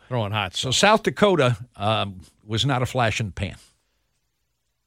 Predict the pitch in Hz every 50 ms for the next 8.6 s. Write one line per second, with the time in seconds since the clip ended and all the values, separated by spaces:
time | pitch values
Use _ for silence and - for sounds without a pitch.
0 | _ _ _ _ _ _ - 175 160 147 151 143 143 139 139 120 - - 135 117
1 | - - 160 156 - 196 147 117 - - 98 95 87 - - 85 - - 85 80
2 | 80 - - - 80 80 _ _ - 113 170 285 - - _ _ _ _ _ _
3 | _ - 113 120 135 156 185 185 113 - - _ _ _ _ _ - - 117 123
4 | 110 120 120 117 - 123 120 123 131 131 117 113 110 117 123 123 135 127 - -
5 | - 156 170 - - 175 101 - - - _ - 123 - - _ _ _ _ _
6 | _ _ _ _ _ _ _ _ - 175 170 160 156 - _ - 127 135 139 123
7 | - - - 127 131 120 156 156 151 143 143 127 127 107 90 - - _ - -
8 | - - 131 139 127 - 127 117 113 101 95 90